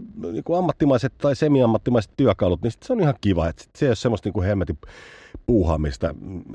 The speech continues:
jollain rimpuloilla, mm, vääntää, ja sit siitä ei kuitenkaan tule yhtään mitään. Et sen takia niinku, no siis ikkunanpesuvälineen tärkeä ominaisuus totta kai on se, että, että ne tekee ikkunan sen, sen, sen ikkunan niinku pesemisestä mahdollisimman helppoa ja sit samaan aikaan siis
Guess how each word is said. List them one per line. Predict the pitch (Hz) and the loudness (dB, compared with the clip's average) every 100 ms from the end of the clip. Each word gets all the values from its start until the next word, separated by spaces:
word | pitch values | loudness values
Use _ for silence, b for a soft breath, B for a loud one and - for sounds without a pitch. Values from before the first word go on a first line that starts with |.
| - b _ 95 | -20 b _ -2
jollain | 90 90 | 2 2
rimpuloilla, | 95 95 87 76 76 73 - _ _ _ _ _ - | 2 0 0 -2 -2 -4 -6 _ _ _ _ _ -18
mm, | - - - - - - | -16 -14 -16 -18 -18 -4
vääntää, | 95 87 80 80 | 0 0 0 -4
ja | 76 | -4
sit | 107 | -2
siitä | 123 123 | 0 0
ei | 131 | 2
kuitenkaan | 190 113 82 78 | 2 2 0 -2
tule | 82 80 | -2 -2
yhtään | 73 78 71 | -2 -6 -4
mitään. | 73 - 73 - - | -6 -8 -12 -12 -6
Et | |
sen | - 160 | -2 0
takia | - 165 | 0 0
niinku, | 156 147 - B B B B _ _ _ _ _ _ _ B B B _ _ _ _ - | 0 0 -6 B B B B _ _ _ _ _ _ _ B B B _ _ _ _ -2
no | |
siis | 110 151 208 | 2 2 0
ikkunanpesuvälineen | - 277 202 175 156 151 135 127 107 | 2 2 4 2 4 6 6 4 4
tärkeä | 135 135 110 | 4 4 4
ominaisuus | 101 101 87 85 | 4 4 2 -2
totta | - 95 - | -4 -4 -2
kai | 87 | 0
on | 85 | 0
se, | 82 90 | 2 0
että, | 80 82 | 0 -4
että | - 80 | -4 -4
ne | 98 | -2
tekee | - - 98 | -2 0 2
ikkunan | 95 - 87 80 | 0 0 -2 -2
sen, | - 76 - - | -2 -6 -10 -12
sen, | 78 92 | -4 -2
sen | 87 123 | 2 2
ikkunan | 151 - 139 | 2 2 2
niinku | 135 117 | 2 0
pesemisestä | - 127 113 95 95 98 - _ _ _ _ | 0 2 2 0 -2 -6 -8 _ _ _ _
mahdollisimman | 117 202 240 156 104 | 0 2 4 2 4
helppoa | 101 92 - 90 | 2 2 2 2
ja | 87 | 4
sit | 87 85 | 0 0
samaan | 117 117 | 2 4
aikaan | 120 113 113 | 2 2 0
siis | 123 - | 0 -4